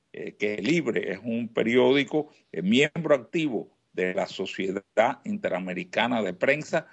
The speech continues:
de-, desde el año mil novecientos sesenta y cinco, o mejor dicho, sesenta y seis.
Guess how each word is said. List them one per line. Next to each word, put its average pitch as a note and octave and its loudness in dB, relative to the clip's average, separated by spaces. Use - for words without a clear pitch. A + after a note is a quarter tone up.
de-, F#2 -4
desde F#2 -4
el G#2 2
año C3+ 0
mil C3+ -4
novecientos A#2 -4
sesenta F#2+ -2
y F2+ -6
cinco, F#2+ 0
o A#2 4
mejor A2+ 4
dicho, A#2+ -2
sesenta F#2+ -2
y F2 -4
seis. F2+ 0